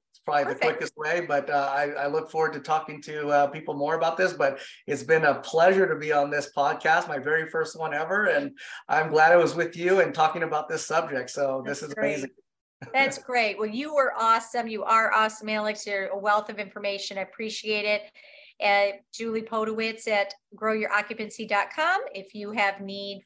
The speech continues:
Speaker 2: for any and everything sales marketing related,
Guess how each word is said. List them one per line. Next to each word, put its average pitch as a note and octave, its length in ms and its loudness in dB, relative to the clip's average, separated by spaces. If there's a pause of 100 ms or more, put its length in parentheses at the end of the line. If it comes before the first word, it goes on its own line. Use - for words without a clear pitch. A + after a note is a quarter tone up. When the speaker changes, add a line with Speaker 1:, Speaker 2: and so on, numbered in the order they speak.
Speaker 2:
for G3 540 2 (420)
any A#3 640 -2
and A3+ 80 -4
everything A3+ 500 -2
sales G#3+ 360 -4
marketing G#3+ 460 -4
related, C4 600 2